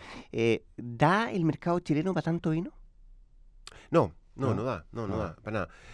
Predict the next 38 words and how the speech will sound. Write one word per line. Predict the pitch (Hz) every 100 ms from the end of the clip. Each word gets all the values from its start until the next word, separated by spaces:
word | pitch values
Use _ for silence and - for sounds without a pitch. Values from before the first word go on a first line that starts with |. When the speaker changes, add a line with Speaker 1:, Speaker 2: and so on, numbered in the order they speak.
| 107
Speaker 2:
Eh, | 120 120 120 113 120
no | 127
sé | 113 127
si | 123
tú | 131 135
te | 131
acordáis, | 113 110 147 127
pero, | 110 104 101
pero | - 101
la, | 101 98 98 95 90 -
cuando, | 104 98 101 98 87 60 -
cuando | - - 98 104
uno, | 110 113 104
no | 101
sé, | 98
hace | 90 92
veinte | 92 101 101
años | 104 92
de | 90
nuevo, | 87 90
¿no? | 110 - - - - -
Ir | - 113
a |
una, | 117 117 110 104
a | - 107
la | 98 98
góndola | 113 131 113 98
del | 92
supermercado, | 90 98 92 92 107 104 101 95
la | 92
parte | 87 92 101
de |
vino, | 104 123
era | 104
una |
sección | 85 90 - 107
muy | 110
pequeñita. | 95 92 143 135 87